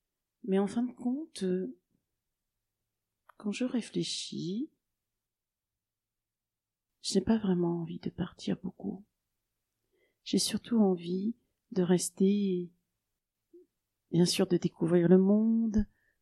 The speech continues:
de transmettre mon savoir, mais j'ai surtout, au, au fil de toutes ces années, j'ai surtout envie de, eu envie et envie aujourd'hui de rester un peu plus auprès de,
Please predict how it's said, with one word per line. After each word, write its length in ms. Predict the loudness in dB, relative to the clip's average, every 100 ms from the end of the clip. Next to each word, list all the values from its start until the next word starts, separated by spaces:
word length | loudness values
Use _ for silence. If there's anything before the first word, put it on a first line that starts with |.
| -6
de 80 | -2
transmettre 680 | 0 2 2 4 2 0 0
mon 160 | 0 2
savoir, 680 | 0 2 2 2 -2 -4 _ _ _ _ _ 0
mais 180 | 4 4
j'ai 160 | 2
surtout, 480 | -2 -2 -2 -4 0
au, 520 | 4 6 6 4 4
au 60 | 0
fil 360 | 0 2 2 2
de 100 | 0
toutes 220 | -2 0
ces 240 | 2 4
années, 400 | 8 8 8 4 -4 _ _ _ _
j'ai 180 | -4 -2
surtout 480 | 0 0 -2 2 4
envie 560 | 4 2 -4 -6 -6 -10 _ _ _ _ _
de, 640 | 2 4 4 2 0 -2 -6 -12 _ _ _ _ _ 10
eu 200 | 12 12
envie 520 | 10 4 0 0 -2 -2 4
et 120 | 6
envie 380 | 6 2 2 4
aujourd'hui 580 | 4 2 -2 -6 -6 -8 _ _ _ _ 0
de 120 | 2
rester 360 | 2 0 4
un 120 | 4 2
peu 140 | -4
plus 360 | -8 -4 -2 -4
auprès 280 | -2 0
de, 200 | 0 -2